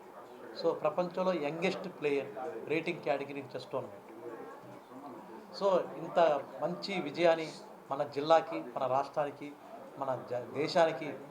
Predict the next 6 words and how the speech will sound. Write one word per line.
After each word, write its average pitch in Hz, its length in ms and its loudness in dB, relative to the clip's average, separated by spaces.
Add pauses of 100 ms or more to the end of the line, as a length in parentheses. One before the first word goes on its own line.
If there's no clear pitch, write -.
(300)
అందించిన 143 520 -4
షణ్విక్ 147 400 -8
రాజుకి 143 440 -2 (240)
మరియు 123 280 -6 (320)
వాళ్ళ 123 160 -2
తల్లిదండ్రులకి, 139 800 -4